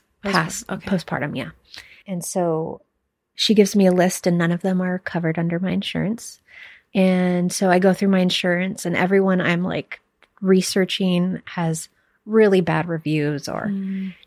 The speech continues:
Speaker 2: doesn't know much about postpartum depression.
Speaker 1: Mm-hmm.
Speaker 2: And, um, I found one woman near me that was, like, having groups and all sorts of stuff for postpartum, but she was not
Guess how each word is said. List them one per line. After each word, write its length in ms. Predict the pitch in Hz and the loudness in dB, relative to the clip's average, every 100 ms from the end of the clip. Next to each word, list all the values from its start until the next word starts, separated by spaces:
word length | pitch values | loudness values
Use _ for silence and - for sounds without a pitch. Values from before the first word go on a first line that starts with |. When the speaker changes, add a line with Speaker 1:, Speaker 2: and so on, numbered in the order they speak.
| - | 4
Speaker 2:
doesn't 400 | 220 202 208 - | 6 6 4 2
know 280 | 190 185 180 | 4 4 4
much 420 | 175 156 - - | 4 4 0 -2
about 420 | 170 160 143 - _ _ | 0 2 0 -4 _ _
postpartum 720 | - 190 175 - - 160 160 156 | -2 0 0 -2 -4 -2 0 -2
depression. 800 | - - 202 - 202 180 175 175 | -4 0 0 2 0 2 2 0
Speaker 1:
Mm-hmm. 120 | 175 | -2
Speaker 2:
And, 400 | 180 165 160 160 - | 2 4 4 2 -2
um, 320 | 165 156 156 - | -4 -2 -4 -2
I 80 | |
found 360 | 185 226 214 196 | 2 4 6 6
one 280 | 214 233 262 | 6 6 6
woman 520 | 254 226 240 247 269 | 4 4 2 0 0
near 260 | 214 214 202 | 2 2 2
me 280 | 208 214 220 | 2 0 0
that 420 | 208 180 - - _ _ _ _ | 0 0 -2 -10 _ _ _ _
was, 180 | 190 175 | -6 -4
like, 220 | 147 - _ _ | -4 -6 _ _
having 360 | - 170 156 165 | -2 -2 -2 -8
groups 640 | - 294 294 294 240 - 156 | -2 2 4 2 0 -6 -4
and 200 | 143 - | -6 -6
all 140 | 214 220 | -6 -6
sorts 320 | - 262 - | -4 -4 -4
of 60 | - | -6
stuff 280 | - 254 - | -2 -2 -4
for 80 | |
postpartum, 600 | 233 254 247 - 240 247 | -6 -4 -6 -2 0 2
but 140 | 233 - | -2 -4
she 140 | - | -10
was 160 | 175 175 | -8 -4
not 180 | 165 | -4